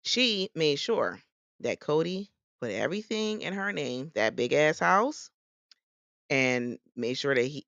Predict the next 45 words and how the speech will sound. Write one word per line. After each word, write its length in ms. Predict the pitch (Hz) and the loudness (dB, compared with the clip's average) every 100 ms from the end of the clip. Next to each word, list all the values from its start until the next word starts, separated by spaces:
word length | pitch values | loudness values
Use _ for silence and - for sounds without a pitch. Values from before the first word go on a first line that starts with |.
| _ | _
um, 260 | 117 107 120 | 0 0 -6
he 220 | 147 165 | -6 -2
had 200 | 180 151 | 2 2
his 140 | 147 | 0
name 240 | 143 151 151 | 0 0 0
on 120 | 113 | 2
every 260 | 98 160 180 | 2 2 -2
parcel, 680 | - 190 190 - 190 208 - _ _ _ - | 0 0 0 0 0 0 -4 _ _ _ -8
including 400 | 110 - 208 254 | -4 -2 0 2
hers, 720 | 240 294 262 185 175 208 - - _ _ - | 8 10 10 10 4 -2 -8 -16 _ _ -4
to 80 | 160 | 2
make 200 | 170 170 | 2 2
it, 140 | - | -4
to 80 | 151 | 2
guise 340 | 147 160 170 | 8 8 8
it 100 | 160 | 4
as 300 | 147 143 139 - _ _ _ | 4 2 0 -8 _ _ _
she's 200 | - 160 | -12 -4
not 220 | 151 156 147 | 2 2 2
getting 180 | 120 | -2
any 320 | 143 139 139 - | -4 -6 -8 -12
more 220 | - 151 156 | -6 0 2
than 100 | 135 | 2
what 100 | 135 | 0
they're 140 | 196 | 0
getting. 380 | 180 120 117 - _ _ _ _ - | 2 0 -2 -8 _ _ _ _ 2
But 240 | 156 147 - _ _ _ | 4 4 0 _ _ _
she 420 | - - 214 233 | -14 -8 -4 -4
made 220 | 214 190 180 | -4 -6 -6
sure 180 | 180 | -2
that 140 | 170 151 | 0 0
she 140 | 180 | -2
was 140 | 165 139 | -6 -6
the 80 | |
legal 260 | 135 143 131 | -4 -4 0
wife 300 | 135 214 208 | 4 4 2
because 360 | 139 156 131 - _ _ | -6 -2 -2 -4 _ _
she 140 | - | -6
gets 160 | 233 196 | -4 -4
a 60 | 139 | -6
piece 220 | 185 165 | -6 -4
of 100 | 160 | 0
all 220 | 247 302 | 2 2
that 180 | 202 143 | 2 2
land 340 | 139 120 95 | 0 -2 -6